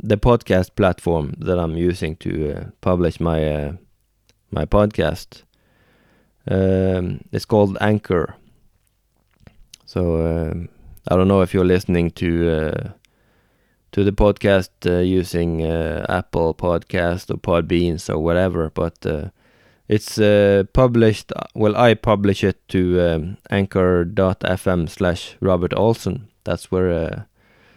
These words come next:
where my podcast, uh, is hosted. And I got a message, uh, yesterday, uh, from Anchor that, uh, Spotify has acquired, uh, Anchor.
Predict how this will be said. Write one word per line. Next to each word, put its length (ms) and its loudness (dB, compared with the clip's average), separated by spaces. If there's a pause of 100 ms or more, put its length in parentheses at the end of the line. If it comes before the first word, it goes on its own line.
(300)
where 140 2
my 180 2
podcast, 680 -4
uh, 460 -4
is 240 -8
hosted. 520 -2 (1160)
And 220 2
I 60 2
got 160 4
a 40 2
message, 560 0
uh, 40 -2
yesterday, 920 0
uh, 180 -6 (840)
from 420 -2
Anchor 580 0
that, 260 -2 (100)
uh, 340 -2
Spotify 760 0
has 440 -4
acquired, 680 -2
uh, 280 -2
Anchor. 460 -4